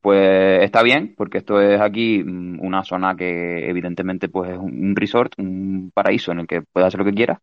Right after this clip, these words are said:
Prácticamente es como un escenario montado, ¿no? Parece, porque vamos. Eh, y no tiene ningún tipo de valor lo que,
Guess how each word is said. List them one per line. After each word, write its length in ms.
Prácticamente 420
es 60
como 160
un 60
escenario 340
montado, 460
¿no? 120
Parece, 340
porque 240
vamos. 220
Eh, 880
y 320
no 180
tiene 160
ningún 200
tipo 200
de 80
valor 260
lo 160
que, 720